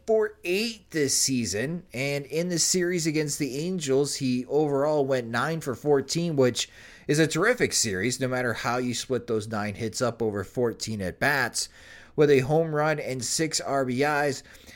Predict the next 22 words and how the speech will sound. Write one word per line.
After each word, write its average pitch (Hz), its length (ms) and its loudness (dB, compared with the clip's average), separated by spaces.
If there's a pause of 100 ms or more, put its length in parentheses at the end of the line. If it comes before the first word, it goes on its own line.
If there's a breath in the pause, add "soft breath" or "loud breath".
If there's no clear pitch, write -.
(200 loud breath)
And 143 160 0
Jim, 202 420 4
this 190 520 4
is 170 440 2
a 147 340 4
very 202 640 2
nice 151 460 2
and 135 220 -4
pleasant 147 400 0
surprise, 95 560 0
something 143 320 -4
that 135 160 0
the 135 40 0
White 117 280 0
Sox 117 360 -4
definitely 123 360 -2
do 127 200 0
need, 107 320 -4
because 110 400 -4
they 110 140 0
are 113 160 0
searching 113 600 -2